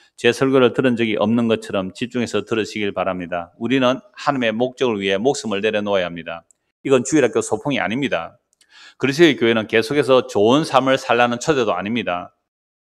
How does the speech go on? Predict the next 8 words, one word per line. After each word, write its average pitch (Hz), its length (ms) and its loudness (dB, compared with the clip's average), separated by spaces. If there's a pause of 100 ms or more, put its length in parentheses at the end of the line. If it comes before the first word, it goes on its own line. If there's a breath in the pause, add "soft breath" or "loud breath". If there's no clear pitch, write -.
(100)
영혼들을 117 460 0
위한 104 200 0
전쟁입니다. 92 880 -6 (280)
그들에게서 110 560 0
벗어나십시오. 92 960 -6 (580 soft breath)
살기 131 420 0
위해 123 220 4
달리십시오. 110 880 -4